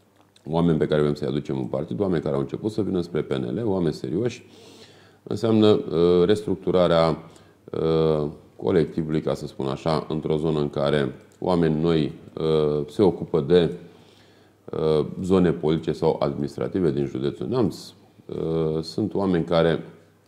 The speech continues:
căutăm să-i identificăm prin sondaje de opinie pe care în următoarea perioadă le vom face într-o, în mai multe comunități din județul Neamț pentru a identifica candidați. Suntem în discuții cu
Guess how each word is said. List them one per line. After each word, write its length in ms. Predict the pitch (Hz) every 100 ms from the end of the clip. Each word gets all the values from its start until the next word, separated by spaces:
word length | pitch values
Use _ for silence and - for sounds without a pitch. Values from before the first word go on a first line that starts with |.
| _ _ _ _
căutăm 300 | - 85 87
să-i 280 | 82 85 78 -
identificăm 720 | 90 82 73 - 67 104 104
prin 120 | 78
sondaje 440 | 69 69 73 71
de 100 | 67
opinie 420 | 67 65 80 76 67
pe 120 | 58
care 200 | 65 65
în 280 | 67 69 64
următoarea 600 | 67 67 69 67 76 71
perioadă 340 | 67 65 69
le 60 | 69
vom 160 | 64 62
face 420 | 69 67 69 67 - - - - - - _
într-o, 1000 | - 82 82 82 82 80 80 80 78 78 -
în 100 | 92
mai 120 | 92
multe 220 | 98 87
comunități 400 | 80 76 69 78
din 100 | 73
județul 340 | 71 73 - 67
Neamț 180 | 110 87
pentru 260 | 76 71
a 40 | 78
identifica 640 | 76 73 69 78 73 80
candidați. 720 | - 62 65 76 113 - -
Suntem 300 | - 110 101
în 80 | 82
discuții 500 | 73 - 85 78 76
cu 380 | - 92 82